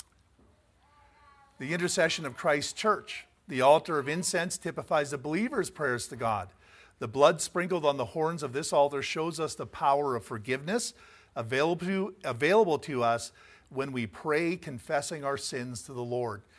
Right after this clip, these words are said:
And so the horns in the Bible are always typifying power. So the brazen altar will have some horns on it as well. The, the, uh, altar of incense has horns on it as well. And it's interesting that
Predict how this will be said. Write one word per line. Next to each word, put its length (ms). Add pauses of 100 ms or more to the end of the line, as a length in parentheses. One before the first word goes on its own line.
(340)
And 160
so 600 (280)
the 200 (120)
horns 560
in 80
the 80
Bible 540 (280)
are 160
always 480
typifying 800
power. 500 (500)
So 240
the 100
brazen 420
altar 340
will 160
have 180
some 160
horns 380
on 160
it 100
as 120
well. 400 (360)
The, 400
the, 420
uh, 440
altar 340
of 80
incense 460
has 240
horns 360
on 160
it 80
as 120
well. 360 (440)
And 120
it's 120
interesting 600
that 320